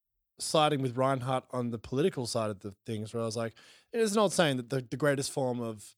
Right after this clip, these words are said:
of any kind of governing body is a benevolent autocracy, you know, and that's what Reinhardt goes for. The problem, ob-, obviously the historical problem with that is that once that benevolent, always incredible human being dies, it's filled by an heir who's of-,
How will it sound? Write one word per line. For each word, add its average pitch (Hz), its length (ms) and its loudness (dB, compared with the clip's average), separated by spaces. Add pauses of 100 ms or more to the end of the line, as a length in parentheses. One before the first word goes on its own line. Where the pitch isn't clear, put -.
(140)
of 127 140 -6
any 151 180 0
kind 117 400 -4
of 110 220 -6
governing 113 400 -4
body 110 500 -6
is 107 160 -6 (300)
a 131 80 -2
benevolent 113 640 -4 (880)
autocracy, - 500 -2 (360)
you 110 100 -6
know, 131 180 -2 (120)
and 135 420 -2
that's 165 160 4
what 151 100 0
Reinhardt 120 400 -4 (140)
goes 226 180 6
for. - 80 -2
The 113 80 -4
problem, 180 460 4
ob-, 156 140 -2
obviously 180 320 2
the 131 100 -2
historical 139 460 2
problem 110 280 -4
with 107 120 -6
that 113 240 -4
is 117 140 -10
that 113 180 -6
once 120 280 -6
that 120 280 -6
benevolent, 113 500 -6 (400)
always 131 420 4
incredible 120 540 -2
human 107 320 -4
being 110 320 -4 (240)
dies, 139 420 2 (440)
it's 151 160 -4
filled 156 200 6
by 131 200 2
an 117 80 2
heir 117 240 0
who's 147 160 -4
of-, 131 180 -2